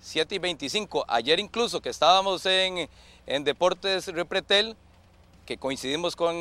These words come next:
el cierre de la práctica de la selección nacional, era lo mismo, eran las ocho de la noche, estábamos citados para las seis de la tarde, arrancó casi a las siete, siete y veinte el trabajo táctico, y fueron veinte, veinticinco minutos. No lo detiene.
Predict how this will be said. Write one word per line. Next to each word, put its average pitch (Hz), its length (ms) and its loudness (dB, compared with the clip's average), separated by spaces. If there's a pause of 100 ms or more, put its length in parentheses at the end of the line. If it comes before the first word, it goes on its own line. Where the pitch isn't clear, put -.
(120)
el 160 140 0
cierre 180 380 2
de 120 60 0
la 104 100 0
práctica 170 520 4
de 135 80 4
la 113 100 0
selección 131 400 -6
nacional, 175 480 2 (340)
era 139 160 0
lo 139 120 2
mismo, 165 460 -2
eran 143 240 0
las 160 220 4
ocho 185 340 2
de 190 80 2
la 190 100 4
noche, 208 380 0 (260)
estábamos 151 460 2
citados 180 520 4
para 104 520 2 (260)
las 123 200 0
seis 156 200 0
de 170 80 2
la 170 120 6
tarde, 185 400 4
arrancó 117 460 0
casi 165 260 4
a 160 60 0
las 151 140 0
siete, 190 400 -4
siete 135 280 -6
y 151 40 -4
veinte 160 400 0
el 107 120 -4
trabajo 127 380 0
táctico, 165 540 2 (260)
y 120 60 -10
fueron 156 260 2
veinte, 180 320 2
veinticinco 139 540 -6
minutos. 139 480 -4 (300)
No 156 160 4
lo 214 100 4
detiene. 185 520 2